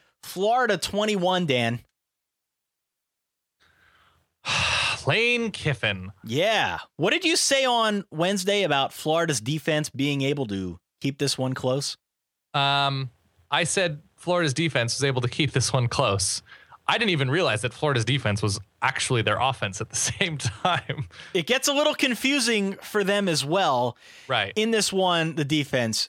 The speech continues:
Speaker 1: clearly had its hands full. Six hundred and forty-five total yards for Alabama. It was a little murky for a while.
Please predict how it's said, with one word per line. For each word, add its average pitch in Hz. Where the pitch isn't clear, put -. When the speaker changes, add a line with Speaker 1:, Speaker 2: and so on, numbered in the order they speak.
Speaker 1:
clearly 127
had 113
its -
hands 92
full. 80
Six -
hundred 170
and 120
forty-five 131
total 123
yards 104
for -
Alabama. 113
It 185
was 254
a 320
little 269
murky 196
for 143
a 127
while. 95